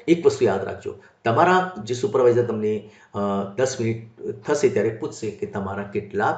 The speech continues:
પેજીસ મતલબ ફિલ અપ કર્યા છે, ભરાયા છે. તો most of સોળ જેવા ભરાતા હોય છે, સિક્સટીન, બરાબર છે? સિક્સટીન થી લઈને ટ્વેન્ટી, જે કંઈ ભરાયા હોય તે કહી દેવાના છે. અગર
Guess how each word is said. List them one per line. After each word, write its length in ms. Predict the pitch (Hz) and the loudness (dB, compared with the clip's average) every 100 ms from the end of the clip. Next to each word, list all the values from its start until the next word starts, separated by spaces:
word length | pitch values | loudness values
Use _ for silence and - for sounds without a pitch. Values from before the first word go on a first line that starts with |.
| - | -4
પેજીસ 580 | 98 - 151 175 - - _ | -6 -6 -10 -10 -14 -18 _
મતલબ 340 | 104 - 107 - | -10 -4 -4 -2
ફિલ 180 | 110 98 | -4 -4
અપ 140 | - | -4
કર્યા 220 | 95 95 | -6 -6
છે, 100 | 95 | -6
ભરાયા 380 | 95 101 92 92 | -6 -6 -8 -10
છે. 260 | - - - - _ | -12 -14 -16 -20 _
તો 380 | - 107 107 - - - 107 | 2 4 4 0 -18 -16 0
most 400 | 123 185 - 190 | 4 4 6 6
of 60 | 185 - - _ _ - - | 6 2 -14 _ _ -10 2
સોળ 260 | 165 175 170 | 8 8 8
જેવા 240 | 120 120 | 4 2
ભરાતા 360 | 110 104 107 131 | 2 -2 -2 -4
હોય 100 | 151 | -2
છે, 120 | - | -4
સિક્સટીન, 580 | - 110 - - 143 131 - _ | -6 -8 -8 -2 -2 -4 -10 _
બરાબર 260 | 101 - 170 | -10 -6 -4
છે? 120 | 170 | 0
સિક્સટીન 480 | 180 123 - - 107 | 0 -2 -6 -6 -6
થી 120 | 110 | -2
લઈને 220 | 101 98 | -2 -2
ટ્વેન્ટી, 400 | 98 127 139 139 | 2 2 2 -2
જે 240 | 117 - 175 | -8 6 6
કંઈ 160 | 175 | 6
ભરાયા 380 | 104 110 101 101 | 2 0 -2 -2
હોય 140 | 101 - | -4 -4
તે 120 | 104 | -2
કહી 240 | - 101 | 2 2
દેવાના 340 | 95 95 92 92 | 0 -8 -8 -10
છે. 220 | - - - - | -12 -12 -18 -10
અગર 240 | - 240 | 4 8